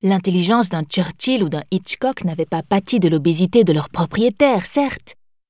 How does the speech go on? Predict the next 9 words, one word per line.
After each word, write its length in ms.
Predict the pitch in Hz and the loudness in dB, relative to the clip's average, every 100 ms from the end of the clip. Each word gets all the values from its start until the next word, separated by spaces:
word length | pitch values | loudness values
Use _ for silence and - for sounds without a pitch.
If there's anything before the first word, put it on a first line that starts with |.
| _ _ | _ _
mais 180 | 208 190 | 2 4
nul 280 | 180 190 180 | 6 4 2
doute 240 | 226 302 | -2 -4
que 120 | - 185 | -2 -2
se 120 | 180 | -2
trimballer 540 | 185 269 254 233 190 | 0 0 4 4 2
tant 200 | 185 254 | 0 0
de 100 | 196 | 0
poids 360 | 160 - 226 | -2 0 0